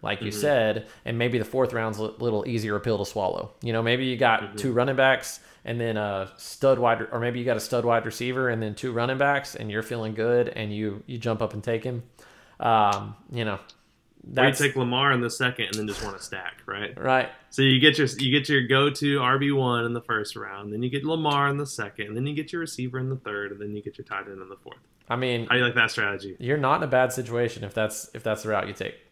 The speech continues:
Speaker 1: Your team will not be a bad
Speaker 2: <laughs>
Speaker 1: team if that's the route you take. Uh, so,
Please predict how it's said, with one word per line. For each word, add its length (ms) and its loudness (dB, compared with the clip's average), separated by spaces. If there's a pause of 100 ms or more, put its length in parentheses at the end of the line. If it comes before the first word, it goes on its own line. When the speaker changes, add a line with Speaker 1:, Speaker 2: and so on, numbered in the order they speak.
(140)
Speaker 1:
Your 160 -2
team 300 -2
will 140 0
not 340 0
be 80 -2
a 100 4
bad 360 2
Speaker 2:
<laughs> 0 -
Speaker 1:
team 380 -6
if 140 -6
that's 200 -4
the 80 -4
route 200 0
you 80 -10
take. 320 -8 (240)
Uh, 400 0 (480)
so, 600 2